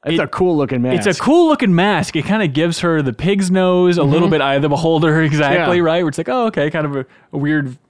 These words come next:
Speaker 2: version of the mask combined with Eye of the Beholder look,
Speaker 1: Right.
Speaker 2: right? And then the questions are like, "True or false? The dimension we exist in is one of an infinite number." And they're, like, asking her impo-, impossible questions about quantum mechanics, and she's flabbergasted by this whole thing.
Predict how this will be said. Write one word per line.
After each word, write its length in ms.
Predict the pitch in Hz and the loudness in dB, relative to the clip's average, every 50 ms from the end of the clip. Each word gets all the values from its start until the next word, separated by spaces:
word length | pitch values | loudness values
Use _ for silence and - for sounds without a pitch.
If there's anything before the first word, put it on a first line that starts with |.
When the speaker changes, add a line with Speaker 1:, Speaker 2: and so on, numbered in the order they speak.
| _ - | _ -18
Speaker 2:
version 460 | 139 117 135 147 147 147 139 147 131 135 | -12 -6 -4 -2 0 0 0 -2 -2 -2
of 140 | 131 123 | -4 -4
the 80 | 127 131 | -4 -4
mask 360 | 131 131 135 135 131 - - | -4 -4 -4 -4 -6 -6 -4
combined 360 | 147 139 131 135 131 131 135 | -4 -2 -2 -2 -2 -2 -2
with 100 | 135 123 | -4 -4
Eye 160 | 123 127 135 131 | -4 -4 -4 -2
of 60 | 127 | -2
the 60 | 123 | -4
Beholder 440 | 123 113 127 131 131 127 123 123 117 | -4 -4 -4 -4 -4 -4 -4 -4 -4
look, 140 | 117 139 151 | -2 -2 -2
Speaker 1:
Right. 220 | 147 135 113 107 | -2 -2 -2 -4
Speaker 2:
right? 260 | 120 117 117 120 - - - - - _ - | -4 -4 -4 -6 -6 -10 -16 -20 -20 _ -8
And 160 | 151 139 156 | -4 -2 0
then 160 | 165 160 160 156 | 0 0 0 -2
the 180 | 147 156 151 | -2 -4 -6
questions 460 | 143 - 143 131 - - 135 131 120 | -4 -4 -4 -4 -4 -4 -4 -4 -2
are 40 | 131 | -4
like, 160 | 123 120 117 | -4 -4 -6
"True 140 | - - 220 | -4 -2 0
or 100 | 214 190 | 0 0
false? 320 | - - 202 160 131 117 - | 0 0 0 0 0 -2 -4
The 60 | 139 | -6
dimension 360 | 127 135 165 180 175 - 160 | -4 -2 -4 -4 -2 -2 -4
we 80 | 156 151 | -4 -4
exist 300 | 143 139 160 151 - - | -4 -4 -4 -4 -4 -4
in 60 | 151 | -4
is 120 | 139 123 131 | -4 -4 -4
one 120 | 147 139 | -4 -4
of 220 | 131 123 120 - _ - | -4 -6 -8 -14 _ -10
an 80 | 143 143 | -8 -4
infinite 340 | 170 180 - 196 170 151 | -4 -4 -2 -4 -4 -4
number." 400 | 170 175 180 165 139 120 107 - _ _ - - _ _ - | -2 -2 -2 0 -2 -2 -4 -8 _ _ -20 -20 _ _ -8
And 160 | 170 156 151 | -6 -4 -2
they're, 80 | 139 131 | -2 -4
like, 140 | 123 127 - | -6 -6 -6
asking 340 | 143 143 143 - - 151 143 | -6 -6 -6 -4 -4 -4 -2
her 140 | 135 131 | -2 -2
impo-, 300 | 123 110 127 139 143 143 - 170 | -4 -4 -4 -4 -4 -4 -4 -4
impossible 360 | 139 - 151 151 156 151 - | -4 -4 -2 -4 -2 -4 -4
questions 380 | - 143 135 - - 147 127 | -4 -4 -4 -4 -4 -4 -4
about 140 | 123 123 - | -4 -6 -6
quantum 180 | - 135 127 117 | -4 -6 -6 -6
mechanics, 560 | 117 - - 143 143 147 143 135 131 123 - | -6 -8 -6 -6 -4 -4 -4 -4 -6 -6 -8
and 100 | 123 117 | -10 -10
she's 120 | - 120 | -8 -10
flabbergasted 680 | - - - 123 120 123 139 127 127 123 120 - - 127 | -12 -8 -6 -6 -4 -4 -4 -4 -4 -4 -4 -4 -6 -6
by 120 | 123 120 | -4 -4
this 100 | 120 117 | -4 -6
whole 260 | - - 135 131 123 120 | -6 -4 -4 -4 -4 -4
thing. 400 | - 127 117 117 117 120 113 | -4 -6 -6 -4 -6 -8 -8